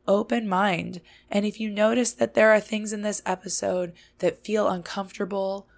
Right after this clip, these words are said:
or that you feel resistance to, this is an invitation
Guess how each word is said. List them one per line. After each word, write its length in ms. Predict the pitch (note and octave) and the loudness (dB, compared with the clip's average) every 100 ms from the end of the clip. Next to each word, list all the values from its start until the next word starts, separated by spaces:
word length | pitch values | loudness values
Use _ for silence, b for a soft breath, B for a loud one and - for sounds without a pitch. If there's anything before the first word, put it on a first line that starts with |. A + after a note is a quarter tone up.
| b | b
or 160 | - F#3 | -4 -2
that 180 | F3+ - | -2 -6
you 140 | G3+ | -8
feel 320 | - - G3 | -4 0 0
resistance 720 | F#3+ E3+ F#3 - - F#3+ F#3 - | 0 -2 0 0 -2 -4 -4 -2
to, 480 | G3 F#3+ G3 G3 b b b b _ | 0 0 -2 -6 b b b b _
this 320 | F#3 A3+ A#3 - | -4 0 0 2
is 180 | A3 | 0
an 120 | G#3+ G#3 | 0 -4
invitation 1000 | G3 F#3+ F#3 F#3+ G#3 F#3+ - G2 G2 | -6 -6 -6 -4 -2 -2 -2 -4 -4